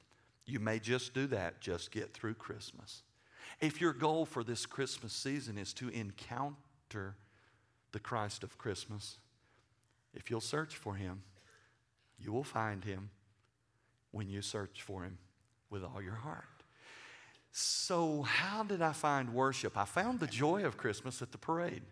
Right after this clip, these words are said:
Where did I find the opportunity to worship? It wasn't here this morning. It was, I mean, I worshiped this morning, but I didn't find it here this morning.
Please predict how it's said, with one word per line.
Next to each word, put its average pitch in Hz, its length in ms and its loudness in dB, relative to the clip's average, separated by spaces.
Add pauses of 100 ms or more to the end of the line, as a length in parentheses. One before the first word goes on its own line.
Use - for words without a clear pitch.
(500)
Where 202 180 12
did 240 120 6
I 240 60 4
find 180 320 2
the 175 60 6
opportunity 165 560 2
to 156 80 2
worship? 156 440 -2 (360)
It 120 60 4
wasn't 214 260 6
here 226 120 4
this 208 200 0
morning. 101 220 0
It 113 40 -2
was, 120 100 0
I 185 60 8
mean, 185 100 6
I 185 60 8
worshiped 196 380 8
this 135 160 -2
morning, 113 220 0 (220)
but - 160 4
I 156 60 0
didn't 170 200 2
find - 260 2
it - 60 0
here 139 100 4
this 117 180 -4
morning. 208 340 -6